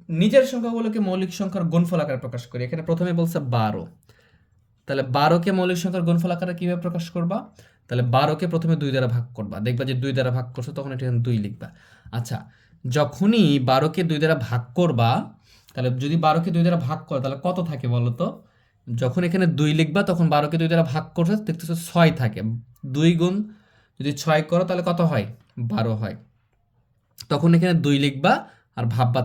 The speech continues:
ছয় আছে। এরপরে গুণ দিবা, ছয় কে দুই দ্বারা ভাগ করলে কত হয়? দুই হয়, তিন হয়, তাহলে এখানে লিখবা তিন। এখন এটা যদি গুণ করে দেখো, তিন দুগুণ ছয়, ছয় দুগুণ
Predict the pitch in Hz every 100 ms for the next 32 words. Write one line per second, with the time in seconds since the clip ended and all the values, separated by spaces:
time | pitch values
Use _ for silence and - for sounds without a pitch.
0 | - 120 110 98 - - _ _ _ _
1 | _ _ 180 208 214 226 208 165 160 147
2 | 143 156 254 294 _ - 196 196 196 196
3 | 190 180 175 185 185 175 139 104 - -
4 | _ 135 127 135 127 151 - - - 175
5 | 165 170 285 - 131 127 127 120 117 117
6 | - - - - - - 120 170 175 180
7 | 180 165 180 180 165 156 135 160 165 160
8 | 156 147 151 151 - 156 185 - 143 127
9 | 123